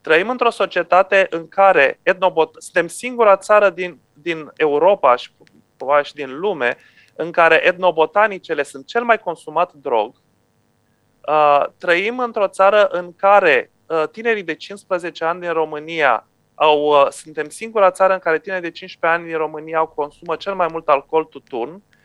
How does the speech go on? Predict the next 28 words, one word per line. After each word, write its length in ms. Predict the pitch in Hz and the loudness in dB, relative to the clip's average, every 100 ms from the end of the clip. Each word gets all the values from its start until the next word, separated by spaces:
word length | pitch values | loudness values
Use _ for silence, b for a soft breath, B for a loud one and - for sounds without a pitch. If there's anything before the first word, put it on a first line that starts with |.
| _ | _
și 160 | - 170 | -16 -14
printre 400 | 170 175 170 156 | -10 -10 0 0
primele 640 | 156 220 208 180 151 - _ | 0 -4 0 4 2 0 _
trei 460 | _ 190 180 151 120 _ _ _ _ | _ 2 2 0 -8 _ _ _ _
ca 160 | - | -2
jocuri 360 | 147 175 170 175 | -2 -4 -8 -6
de 80 | 156 | -4
noroc. 600 | 147 131 123 160 _ _ _ _ _ _ _ _ _ _ | -2 -2 -2 -2 _ _ _ _ _ _ _ _ _ _
Deci 240 | 175 - | -8 -8
trăim 340 | - 170 190 | -4 -2 -2
într-o 240 | 285 302 226 | -4 -2 -2
țară 420 | - 226 233 220 _ | 2 4 4 0 _
cu 80 | - | -6
o 40 | 175 | -6
societate 760 | 175 165 160 156 196 208 202 _ _ _ | -4 -4 -4 2 0 2 -2 _ _ _
profund 600 | _ 180 160 - 240 247 233 | _ 0 0 -2 -6 -4 0
asaltată 1040 | 190 185 175 156 - 226 247 - 117 - _ _ _ _ _ _ | 0 0 0 0 0 4 4 2 -6 -6 _ _ _ _ _ _
de 140 | _ 160 | _ 2
aceste 480 | 139 - 190 - 226 | 2 0 -8 -2 -4
fenomene 680 | - 214 196 170 151 156 | -2 0 0 2 0 0
pe 120 | 190 196 | -2 0
care 240 | 175 160 | 2 2
nimeni 480 | 160 165 220 233 220 180 | 0 -8 -2 -2 -2 -6
nu 100 | 185 | -4
reușește 500 | 175 160 - 196 214 | -2 -2 -4 -8 -8
să 140 | - | -4
le 100 | 180 | -4
controleze, 920 | 170 - 165 160 151 160 180 175 208 | -4 -4 -6 -2 0 2 0 0 -2